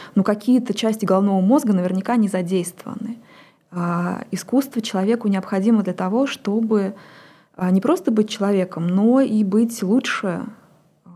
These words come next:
человеком, да, быть <laughs> более лучшим человеком,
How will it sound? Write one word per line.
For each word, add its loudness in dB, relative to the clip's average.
человеком, -8
да, -6
быть -10
<laughs> -
более 4
лучшим -2
человеком, -4